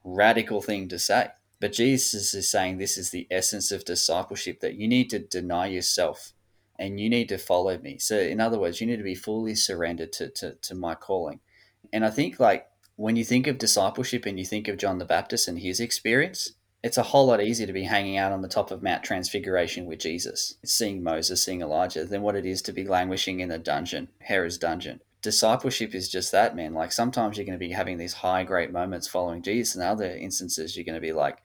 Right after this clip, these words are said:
you're like, "Where are you, God? Why am I in this bind here?" But because you've fully denied yourself and you've actually gotten out of the road to allow God to work, he's just gonna do what he needs to do to further his kingdom and his work. And I, I think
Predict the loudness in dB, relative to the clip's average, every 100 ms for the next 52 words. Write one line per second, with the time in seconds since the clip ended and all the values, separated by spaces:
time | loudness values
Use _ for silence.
0 | -20 _ -4 -2 0 2 4 4 2 -4
1 | -4 -4 -2 2 2 2 0 -2 -6 -8
2 | -8 -6 -4 -4 -8 -14 -18 _ _ 4
3 | 4 0 -10 2 2 2 -2 -2 -10 0
4 | 4 6 4 2 0 0 -2 -2 -2 2
5 | 4 2 -2 -6 -6 0 2 4 4 2
6 | -6 -4 2 4 2 -4 -2 4 4 4
7 | 0 -2 0 0 -2 -6 -6 -2 0 0
8 | -2 -4 -6 -6 0 2 0 -4 _ _
9 | _ _ _ -2 0 2 0 0 -2 -4
10 | -4 -2 -2 -2 -10 -8 -6 -2 0 -2
11 | -4 -6 -8 -8 -10 -4 0 0 -2 -8
12 | -10 -8 -8 -8 -10 -12 -16 -14 -10 -4
13 | -4 -4 _ _ _ -8 2 4 6 4
14 | 4 2 2 -2